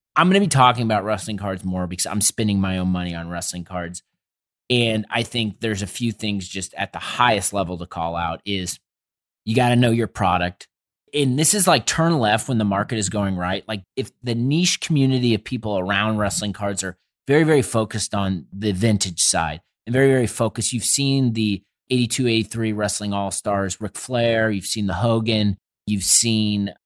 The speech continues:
the Rock ninety-seven Cardinal Trivia card. So more of nostalgic, uh, vintage components, which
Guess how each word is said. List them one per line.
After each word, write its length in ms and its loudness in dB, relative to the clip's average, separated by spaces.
the 140 -4
Rock 400 2
ninety-seven 520 0
Cardinal 420 -2
Trivia 400 -2
card. 440 -2
So 160 0
more 320 8
of 100 6
nostalgic, 720 2
uh, 220 0
vintage 500 -2
components, 680 -4
which 280 0